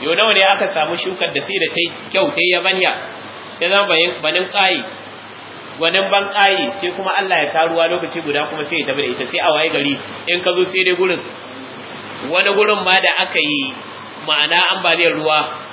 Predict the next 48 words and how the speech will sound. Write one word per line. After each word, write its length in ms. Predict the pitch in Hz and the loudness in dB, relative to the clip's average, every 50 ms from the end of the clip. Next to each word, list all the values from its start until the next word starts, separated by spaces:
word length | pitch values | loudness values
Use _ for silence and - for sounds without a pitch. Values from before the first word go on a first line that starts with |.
| - - - - - - - - | -16 -16 -16 -16 -16 -14 -10 -6
in 80 | 175 | 0
aka 220 | 190 196 196 190 180 | 0 2 2 2 2
zo 60 | 175 185 | 2 2
aka 160 | 185 185 180 | 2 0 -2
ce 160 | - - 185 | -2 -2 -2
maka 260 | 175 170 170 170 160 | 0 0 0 0 0
da 240 | 147 147 180 185 180 | 0 2 4 4 4
nan 160 | 175 175 170 165 | 4 2 0 0
gurin 220 | 156 156 170 170 165 | 0 0 0 0 0
da 80 | 143 131 | 0 0
kaza 260 | - 143 139 147 156 156 156 | 0 0 0 0 0 0 0
sai 80 | 170 | -2
ka 100 | 160 147 147 143 | -2 -2 -4 -4
ce 80 | 156 | -4
anya 400 | 151 - 180 202 208 196 175 165 | -4 -4 -4 -2 0 2 0 2
ko 80 | - 170 | 2 0
a 120 | 160 160 | -2 -2
ce 120 | 165 - 190 | -2 -4 -4
ai 140 | - 220 | -4 -4
da 140 | 220 226 220 | -2 -2 -2
nan 120 | 208 190 180 | -2 0 0
gurin 200 | 165 160 156 143 | 0 -2 -2 -2
kaza 260 | 139 127 123 135 135 | -4 -4 -2 -2 -2
ne, 100 | 131 113 - - - | -2 -2 -6 -6 -6
ruwa 180 | 160 190 202 202 | -2 2 2 2
ya 60 | 202 | 2
cinye 220 | 196 196 196 175 143 | 2 0 -4 -4 -4
gurin. 180 | - - 117 110 - - - - - - - - - - - - - - - - | -4 -6 -8 -10 -10 -12 -16 -16 -16 -16 -16 -14 -14 -14 -14 -12 -12 -12 -12 -4
Amma 300 | - 170 170 170 208 233 | -2 -2 0 2 2 0
shi 160 | 220 - 240 233 | 0 0 0 0
ya 140 | 233 226 226 | 2 2 2
manta. 320 | 226 220 165 - 131 110 - - - - - - - - - - - - - - - - - | 0 -2 -2 -2 -4 -6 -6 -8 -14 -14 -16 -16 -16 -16 -14 -14 -14 -14 -14 -14 -12 -4 -2
Sannan 300 | 175 180 185 202 226 233 | 0 0 2 2 2 2
wannan 460 | 240 254 269 262 240 214 196 180 - | 2 2 2 0 0 0 0 -2 0
ƙoramin 360 | 185 190 180 175 175 208 220 | 0 2 2 2 2 2 2
da 80 | 214 185 | 2 2
suke 180 | 180 - - 196 | 0 0 -2 -2
gudana, 420 | 175 156 156 156 170 185 180 175 147 120 - - - - - - - - - - - - - - - - - - - | -2 0 2 4 4 4 4 2 0 -2 -4 -6 -10 -12 -12 -14 -14 -14 -14 -14 -14 -14 -14 -14 -14 -14 -14 -10 -4
ya 160 | 143 180 208 220 | 0 0 2 2
manta 280 | 233 233 214 208 208 | 2 2 2 2 2
da 80 | 208 196 | 2 0
cewa 280 | 190 - 208 196 180 180 | 0 -2 0 2 2 2
Allah 240 | 185 208 208 196 180 | 2 2 2 2 2
ne 60 | 165 | 2
ya 80 | 170 165 | 2 0
bubbugo 340 | 170 175 165 170 160 156 165 | -4 -4 -6 -6 -4 -4 -4
da 100 | 165 151 | -2 -4
su. 120 | 139 - | -4 -6